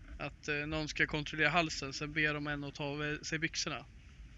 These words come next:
Ska det behöva hända numera? Nej, men hon, eh, sa att, eh, hon tror jag har magkatarr, så det är väl inte så jävla illa. Men,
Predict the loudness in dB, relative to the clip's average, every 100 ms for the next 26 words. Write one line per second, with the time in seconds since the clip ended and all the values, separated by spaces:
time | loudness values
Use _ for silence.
0 | -18 -20 -18 -4 2 4 6 6 6 4
1 | 0 0 -2 -10 -10 -8 -8 -10 -12 -16
2 | -20 -20 -20 -20 -20 -20 6 12 12 12
3 | 12 8 6 8 8 10 10 10 10 8
4 | 4 6 4 6 8 10 8 6 4 4
5 | 6 6 2 2 6 6 6 6 8 6
6 | 2 -6 -14 -14 -14 -14 -12 -12 -6 2
7 | 2 2